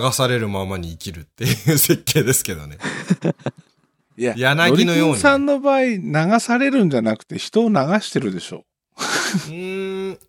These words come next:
Speaker 1: まあ、わかんない。結果的にそういう要素はあるかもしれないですけど、僕の中では、<laughs> もう自分の風見鶏に、ただただ、自分としては結構流されてるつもりですけどね。<laughs>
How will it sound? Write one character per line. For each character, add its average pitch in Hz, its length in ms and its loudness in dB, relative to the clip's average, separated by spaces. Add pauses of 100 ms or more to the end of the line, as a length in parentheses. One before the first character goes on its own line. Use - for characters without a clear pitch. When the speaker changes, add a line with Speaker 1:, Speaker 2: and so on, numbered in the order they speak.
(240)
Speaker 1:
ま 202 360 0
あ、 156 60 -10
わ 165 100 0
か 262 200 -2
ん - 20 0
な 175 60 -2
い。 - 40 -6
結 190 240 -2
果 294 160 -2
的 277 140 -8
に 269 120 -6
そ 233 260 0
う - 20 0
い 240 300 -2
う 156 40 -10
要 220 220 0
素 190 120 -2
は 151 60 4
あ 160 40 2
る 185 100 -4
か 147 100 -6
も 127 100 -4
し 123 140 -4
れ 117 60 -4
な 123 100 -4
い 123 40 -2
で 127 60 -4
す - 80 -12
け 110 80 -12
ど、 98 100 -10
僕 113 180 -6 (140)
の 247 100 -2
中 254 260 -2
で 214 140 -2
は、 226 480 -2 (420)
<laughs> - 400 -20
も 151 280 -4
う - 20 -6
自 117 160 -6
分 139 320 -2
の 135 380 -4 (360)
風 139 300 0
見 131 60 0
鶏 107 360 -2
に、 104 400 -8 (180)
た 135 140 -4
だ 104 120 -4
た 101 120 -8
だ、 85 220 -14 (140)
自 127 180 -4
分 254 180 -4
と 302 120 -6
し - 80 0
て 349 60 -2
は 143 180 2
結 - 280 -8
構 104 160 -4
流 113 80 -2
さ 120 140 -4
れ 98 100 -6
て - 80 -16
る 76 120 -16
つ - 120 -18
も 82 140 -18
り 73 80 -20
で 69 80 -20
す - 100 -18
け - 120 -20
ど - 40 -20
ね。 85 160 -20 (160)
<laughs> 147 1160 -6